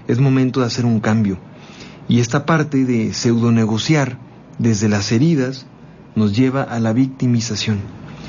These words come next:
Antes de ir a nuestra pausa, quiero decirte algo, y te lo digo con mucho respeto. La persona que se victimiza para llegar a un acuerdo no está teniendo ni dignidad, perdón, ni está tomando una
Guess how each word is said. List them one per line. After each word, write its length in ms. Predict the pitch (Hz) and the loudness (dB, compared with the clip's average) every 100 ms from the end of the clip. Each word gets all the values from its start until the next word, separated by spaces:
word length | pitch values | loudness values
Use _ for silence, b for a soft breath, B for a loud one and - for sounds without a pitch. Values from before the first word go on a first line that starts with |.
| B B | B B
Antes 240 | - 143 156 | 0 0 2
de 60 | |
ir 40 | 160 | 2
a 20 | |
nuestra 280 | 160 143 127 | 0 -2 -2
pausa, 280 | 147 156 151 | -2 -2 -2
quiero 160 | 147 | 0
decirte 380 | 135 127 123 131 | 0 0 -2 -2
algo, 260 | 113 107 95 - - - - | 0 -2 -4 -10 -20 -20 -8
y 60 | 117 | -2
te 100 | 120 | 2
lo 100 | 117 | 2
digo 220 | 135 147 | 2 0
con 140 | 147 | -2
mucho 220 | 139 127 135 | -2 -2 -2
respeto. 420 | 123 - 110 - - B B B B - | -4 -4 -4 -6 -16 B B B B -2
La 140 | 131 | 0
persona 320 | - 180 190 | 2 2 0
que 100 | 190 | 0
se 120 | 170 | 0
victimiza 760 | 156 131 - 131 143 143 - 107 - - - - | 0 0 -2 0 2 0 -4 -8 -10 -20 -20 -4
para 160 | 123 120 | 0 2
llegar 480 | 110 113 123 120 - - - - - | 2 2 0 -2 -6 -14 -20 -16 -2
a 100 | 110 | 2
un 160 | 127 | 2
acuerdo 500 | 117 117 113 127 165 233 - - - - - - - - _ _ _ | 2 0 0 0 -2 -6 -14 -20 -20 -20 -20 -20 -20 -20 _ _ _
no 120 | 120 | 0
está 260 | 135 131 - | 2 0 -2
teniendo 460 | - 123 131 139 123 | 2 2 4 2 2
ni 140 | 117 | 2
dignidad, 640 | 104 101 104 95 113 175 202 - - | 0 0 0 2 0 0 -4 -12 -14
perdón, 480 | - 95 98 139 220 - B B B B - | -6 -2 2 2 0 -4 B B B B -2
ni 180 | 117 117 | 0 2
está 200 | 113 135 | 0 -2
tomando 460 | 147 131 131 135 | 0 2 2 2
una 540 | 127 127 131 127 123 | 2 2 2 0 -4